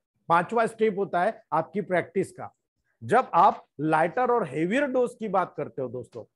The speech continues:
ठीक है, आपको पता होना चाहिए आप डोसोलॉजी, आपका डोज उस आदमी में क्या चेंज कर सकता है या उसके लिए कोई नुकसान कर सकता है या नुकसान को रोक सकता है, वो डोसोलॉजी आपको पता होना चाहिए।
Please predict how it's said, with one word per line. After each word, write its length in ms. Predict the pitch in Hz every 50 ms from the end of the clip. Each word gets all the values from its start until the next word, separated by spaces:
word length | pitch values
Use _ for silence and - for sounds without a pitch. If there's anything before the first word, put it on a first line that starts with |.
| _ _ _ _ _ _ _ _ _ -
ठीक 140 | 170 151 226
है, 220 | 233 220 226 - _ _ _ _
आपको 300 | 135 156 180 - - 220 -
पता 240 | 220 156 143 202 220
होना 220 | 233 226 226 233
चाहिए 380 | - - 220 208 180 139 - - _ _
आप 220 | 143 160 165 151 131
डोसोलॉजी, 600 | 156 156 147 - 175 170 170 156 151 127 127 104 - _ _ _ _ _ _ _ _ _ _ _ _ _ _ _ _
आपका 400 | 151 151 175 190 190 - 214 202
डोज 440 | 180 151 120 139 170 190 233 - - - _ _ -
उस 180 | 175 185 -
आदमी 340 | 226 165 156 143 151 170 196
में 120 | 208 220 208
क्या 240 | 214 - 180 170 196
चेंज 340 | 196 - 160 160 185 196 175
कर 180 | - 190 190 175
सकता 340 | - 175 - - _ - 120
है 80 | 113 - _ _ _ _ _ -
या 140 | 165 185 190
उसके 320 | 190 180 - - - 208
लिए 120 | 226 220 208
कोई 180 | 214 208 190
नुकसान 400 | 170 156 131 - - 147 165 202
कर 140 | 170 202 196
सकता 320 | 165 - 208 - _ 220 220
है 80 | 233 - _ _ _ _ _ -
या 120 | 160 175
नुकसान 440 | 180 165 151 - - 180 180 170 170
को 120 | - 185
रोक 240 | 165 156 147 127 -
सकता 280 | - 104 - _ - 113
है, 40 | - _ _ _ _ _ _
वो 220 | 135 139 165 220 269 220 165
डोसोलॉजी 580 | 160 180 185 185 - 240 254 254 247 233 214 233
आपको 240 | 226 220 196 214
पता 220 | 175 185 147 - 151
होना 220 | 139 131 127 123
चाहिए। 240 | 113 - 123 123 120